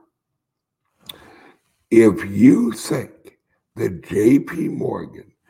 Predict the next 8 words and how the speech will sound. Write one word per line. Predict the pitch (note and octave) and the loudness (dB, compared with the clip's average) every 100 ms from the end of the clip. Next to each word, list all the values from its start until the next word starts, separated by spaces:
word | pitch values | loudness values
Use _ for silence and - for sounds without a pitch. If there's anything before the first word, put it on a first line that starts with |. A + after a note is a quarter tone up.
| _ _ _ | _ _ _
and | A2+ F#2 | -10 -10
all | - - A2 B2+ D3 | -10 -6 -4 -2 -2
these | D3 D#3+ D3+ D#3+ | 2 2 2 -6
people | - C#3+ A#2+ A2 G2+ | -4 -4 -2 -6 -6
getting | E2+ A2+ G2+ | -4 -4 -4
involved | A2 G2+ F2+ G#2 G#2 G2+ F#2 | -8 -8 -6 -4 -4 -4 -6
in | G#2+ F#2 | -8 -8
cryptos | - G#2+ - - A2+ A2 D3+ | -4 0 0 -2 -8 -8 -10